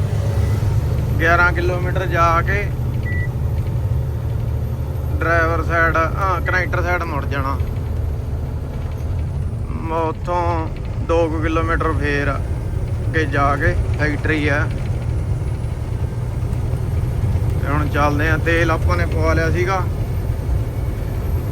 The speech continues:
ਕਿਉਂਕਿ ਉੱਥੇ ਸੀਗਾ ਰਸ਼, ਰਸ਼ ਕਰਕੇ ਵੀਡੀਓ ਵਾਡੀਓ ਬਣਾਈ ਨਹੀਂ ਆਪਾਂ ਨੇ।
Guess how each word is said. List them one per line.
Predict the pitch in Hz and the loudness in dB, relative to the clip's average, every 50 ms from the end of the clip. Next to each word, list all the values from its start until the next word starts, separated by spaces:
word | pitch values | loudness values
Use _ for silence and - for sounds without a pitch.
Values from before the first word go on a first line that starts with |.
| - - - - - - | -2 -2 -2 0 0 0
ਕਿਉਂਕਿ | - 151 156 156 156 | 0 0 0 0 2
ਉੱਥੇ | 156 156 151 - - 165 165 156 | 0 0 0 0 0 0 0 0
ਸੀਗਾ | 165 - 180 180 | 0 2 2 2
ਰਸ਼, | 175 - - - 143 151 156 165 165 - - - - - - - - - - - - | 2 2 0 0 2 4 4 4 2 2 0 0 0 0 0 0 -2 0 -2 0 0
ਰਸ਼ | 143 151 147 147 - | 2 2 2 2 2
ਕਰਕੇ | 147 147 147 147 151 151 | 2 2 2 2 0 0
ਵੀਡੀਓ | 143 147 147 151 160 165 | 0 0 0 2 2 2
ਵਾਡੀਓ | 151 151 151 156 160 | 2 2 2 2 2
ਬਣਾਈ | 151 151 151 160 156 151 135 | 2 2 2 2 2 2 2
ਨਹੀਂ | 139 143 | 2 0
ਆਪਾਂ | 131 - - 151 156 | 0 0 0 0 0
ਨੇ। | 160 | 0